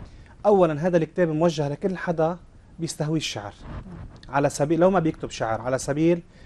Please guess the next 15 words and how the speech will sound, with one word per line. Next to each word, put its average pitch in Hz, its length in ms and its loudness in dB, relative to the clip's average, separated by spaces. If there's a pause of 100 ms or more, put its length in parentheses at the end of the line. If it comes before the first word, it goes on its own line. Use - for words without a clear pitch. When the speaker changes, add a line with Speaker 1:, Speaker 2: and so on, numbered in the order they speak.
(180)
Speaker 1:
المعلومات 139 500 2
أو 151 100 4
على 135 180 2
سبيل 147 280 -4
الثقافة. 120 540 -6 (300)
Speaker 2:
نعم. 190 160 -16
Speaker 1:
ممكن 151 240 0
يقرأ 151 460 4 (500)
مجمع 156 400 4
بكتاب 156 400 2
واحد، 160 300 0
أنا 147 140 0
خلاصة 147 500 -2
مية 151 120 -4
كتاب 151 500 -2